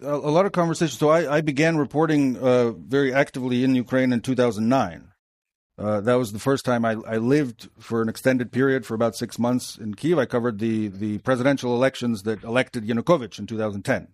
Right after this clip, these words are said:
So, um, at that time, my conversations with Ukrainians often, uh, were, were the following. So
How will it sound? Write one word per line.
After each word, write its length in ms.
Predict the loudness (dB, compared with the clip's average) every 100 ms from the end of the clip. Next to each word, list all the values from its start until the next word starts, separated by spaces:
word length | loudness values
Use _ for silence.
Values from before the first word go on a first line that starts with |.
| _
So, 260 | -18 -18 -20 _ _ _ _
um, 280 | -4 -4 -4
at 120 | 0
that 200 | 2 2
time, 480 | 2 0 2 0 -2
my 140 | -4
conversations 640 | 0 0 0 -2 -2 -4 -4
with 120 | -6
Ukrainians 600 | -4 -2 0 0 0 -2
often, 500 | -2 -2 0 -2 -2 -6 _ _ _ _ -4
uh, 240 | 0 0
were, 220 | -2 -6
were 560 | -6 -6 -4 -2 -4 -8 _ _ _ _ _
the 180 | -14 -2
following. 500 | 2 2 0 -8 -14
So 420 | -8 -6 -6